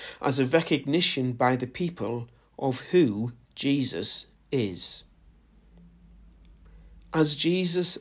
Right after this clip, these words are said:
entered the city, cries of "Hosanna to the Son of David," "Blessed is he who comes in the name of the Lord,"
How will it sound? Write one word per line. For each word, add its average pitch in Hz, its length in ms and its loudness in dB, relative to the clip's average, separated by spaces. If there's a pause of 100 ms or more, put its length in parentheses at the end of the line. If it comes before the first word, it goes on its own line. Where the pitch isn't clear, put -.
(100)
entered 156 440 2 (100)
the 135 80 -2
city, - 520 -2 (680)
cries 127 680 2
of 139 280 4
"Hosanna 175 1200 6
to 175 140 0
the 165 120 2
Son 233 560 6
of 151 320 2
David," 170 640 8 (720)
"Blessed 208 760 4
is 180 420 4
he 220 280 6
who 156 240 2
comes 208 500 4
in 180 220 2
the 170 80 4
name 190 500 8
of 156 200 2
the 160 80 6
Lord," 156 520 8